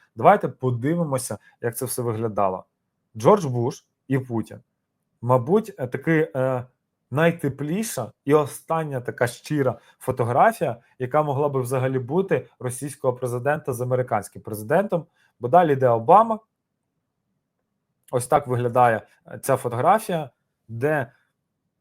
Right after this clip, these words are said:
просто на обличчях видно, <laughs> чим закінчиться ця зустріч. Е, погляд у підлогу,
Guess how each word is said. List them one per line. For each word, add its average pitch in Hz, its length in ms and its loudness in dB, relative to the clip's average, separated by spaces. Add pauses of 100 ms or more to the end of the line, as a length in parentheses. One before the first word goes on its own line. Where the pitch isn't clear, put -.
(640)
просто 170 400 4
на 143 180 2
обличчях 143 580 0
видно, 170 520 0 (240)
<laughs> - 260 -18
чим 185 320 -2
закінчиться 143 720 -2
ця 139 200 -2
зустріч. 120 600 -6 (420)
Е, 117 280 -2 (440)
погляд 175 420 6
у 139 80 0
підлогу, 156 680 2